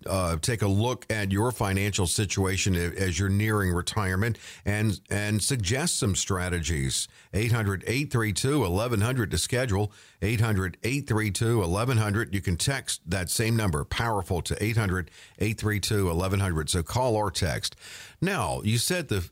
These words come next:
the perception gap. Uh, and I know I, I've always heard, and I agree with the term perception is reality. It's really not, but if someone really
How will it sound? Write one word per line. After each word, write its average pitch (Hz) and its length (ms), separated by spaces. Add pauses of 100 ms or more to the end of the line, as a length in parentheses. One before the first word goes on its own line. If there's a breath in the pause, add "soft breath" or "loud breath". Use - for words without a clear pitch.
the 104 300
perception 90 800 (200)
gap. 78 480 (400 loud breath)
Uh, 87 280
and 127 160
I 123 80
know 156 220
I, 120 220
I've 120 120
always 123 320
heard, 110 480
and 107 160
I 98 100
agree 101 300
with 117 180
the 95 80
term 98 320
perception 101 640
is 92 180
reality. 104 680
It's 151 220
really 151 280
not, 104 460
but 98 180
if 98 120
someone 131 420
really 107 520